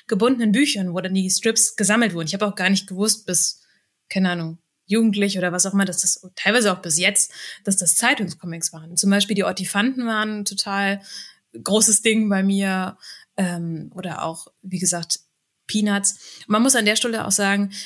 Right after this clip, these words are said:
wir sprechen natürlich nur über Comics im deutschsprachigen Raum, ähm, da klamm-, und ein bisschen über Amerika. Wir klammern natürlich Entwicklungen in anderen Ländern ein Stück weit aus. Zum Beispiel in Japan gibt's ja eine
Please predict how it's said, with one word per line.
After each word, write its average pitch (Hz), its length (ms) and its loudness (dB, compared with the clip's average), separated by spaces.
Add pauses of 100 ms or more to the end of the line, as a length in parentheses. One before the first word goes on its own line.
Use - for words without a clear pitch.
(100)
wir 196 440 4
sprechen 214 460 0
natürlich 196 460 0
nur 226 320 4
über 190 320 -2
Comics 190 420 -2
im 170 180 -6
deutschsprachigen 202 720 -2
Raum, 180 380 -8 (540)
ähm, 165 560 -6 (680)
da 180 200 0
klamm-, 196 320 0
und 202 180 4
ein 208 80 2
bisschen 233 260 4
über 190 200 2
Amerika. 190 560 -2
Wir 190 60 -10
klammern 196 300 2
natürlich 185 280 -4
Entwicklungen 180 380 -6
in - 60 -8
anderen 185 220 -4
Ländern 180 220 -4
ein 175 40 -2
Stück - 220 -4
weit 170 160 -6
aus. 185 300 0
Zum 170 100 -2
Beispiel 170 400 -6
in 165 160 -12
Japan 185 420 -2
gibt's - 200 -4
ja 180 60 -8
eine 165 200 -10